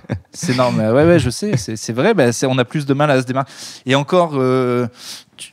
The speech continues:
Speaker 2: tu vois, même, même Dedo, qui est blanc et, et qui est presque
Speaker 1: Ouais, mais il
Speaker 2: quarantenaire.
Speaker 1: assume côté métal, c'est
Speaker 2: Voilà,
Speaker 1: vrai.
Speaker 2: il a
Speaker 1: Ouais.
Speaker 2: ce truc, je veux dire. Il a ce truc. Il a un truc. Et en même temps, j'ai pas envie d'être un truc.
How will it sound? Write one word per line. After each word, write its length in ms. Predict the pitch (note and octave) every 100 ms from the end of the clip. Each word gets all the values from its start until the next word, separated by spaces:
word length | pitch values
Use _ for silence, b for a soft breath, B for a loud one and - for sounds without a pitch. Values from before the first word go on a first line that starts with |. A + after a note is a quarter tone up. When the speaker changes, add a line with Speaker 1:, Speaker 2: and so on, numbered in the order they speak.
| _
Speaker 2:
tu 140 | - -
vois, 180 | B3+
même, 260 | G#3+ G#3 F3+ C#3 C#3
même 200 | C#3+ D3
Dedo, 380 | C3+ F3+ G#3+ C4+
qui 120 | G3+
est 40 | C#3+
blanc 320 | C3+ C#3+ C#3
et, 580 | B2 A#2+ A2+ A2+ A2+ A2+ -
et 320 | A#2+ A2 A2
qui 120 | G#2+ -
est 40 |
presque 260 | - A2+ G#2
Speaker 1:
Ouais, 40 |
mais 40 | A2
il 80 |
Speaker 2:
quarantenaire. 280 | G#2+ G#2 G2
Speaker 1:
assume 200 | F#2+ G#2+
côté 220 | F#2 F2+ F2
métal, 420 | E2+ G#2 G2+ E2
c'est 40 | F2+
Speaker 2:
Voilà, 280 | G3+ G3
Speaker 1:
vrai. 60 | D#3
Speaker 2:
il 80 | C3
a 40 | C#3
Speaker 1:
Ouais. 40 |
Speaker 2:
ce 80 | F3
truc, 260 | G3+ G3+ - -
je 40 |
veux 60 | A#2+
dire. 200 | A#2 A#2
Il 80 | A#2+
a 60 | C3
ce 80 | -
truc. 320 | C#3 B2+ -
Il 160 | A2
a 200 | G#2+ G#2+ -
un 120 | B2
truc. 280 | - C3 - B B B B -
Et 140 | F3
en 40 | F#3+
même 120 | G3+
temps, 100 | A3
j'ai 140 | F#3
pas 120 | F3
envie 200 | F#3+ F3
d'être 220 | D#3 C#3+ D3+
un 60 |
truc. 380 | C#3+ G3+ - -